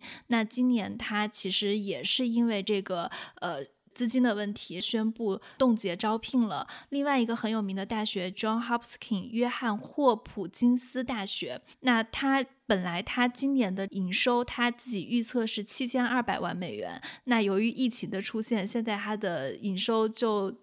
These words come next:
预计是净亏损超过一亿美元。而且这个学校它的医疗系统很好嘛，就是现在因为大家也不能直接去医院，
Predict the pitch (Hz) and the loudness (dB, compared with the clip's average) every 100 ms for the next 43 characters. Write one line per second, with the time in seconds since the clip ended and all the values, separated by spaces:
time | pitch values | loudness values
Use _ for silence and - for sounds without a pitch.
0 | _ - 247 226 240 214 - 202 196 - | _ 0 2 2 0 0 2 0 0 -2
1 | 311 233 - 226 233 - - 247 - 214 | 0 0 2 0 0 -4 -4 -6 -4 -4
2 | 214 233 202 - 185 240 277 220 - - | -2 0 0 -2 -4 0 2 0 -2 -10
3 | 76 - - - - - 247 262 247 311 | -12 -12 -14 -16 -16 -2 0 2 2 0
4 | 269 214 233 233 240 233 262 269 185 208 | 0 0 0 0 -2 -2 0 0 0 -2
5 | 233 202 190 190 196 - - - - - | -2 -4 -6 -8 -6 -4 -4 -6 -10 -10
6 | - - 247 233 220 196 180 62 - - | -16 -2 0 2 2 2 -2 -8 -8 -2
7 | 262 233 247 214 196 233 214 220 226 226 | 0 2 2 2 2 2 2 0 0 0
8 | 214 220 247 202 233 - 175 214 196 - | 0 0 2 2 0 -6 -4 -2 -4 -4
9 | - 214 180 - 220 226 233 196 | -4 -2 -2 -2 0 0 0 -2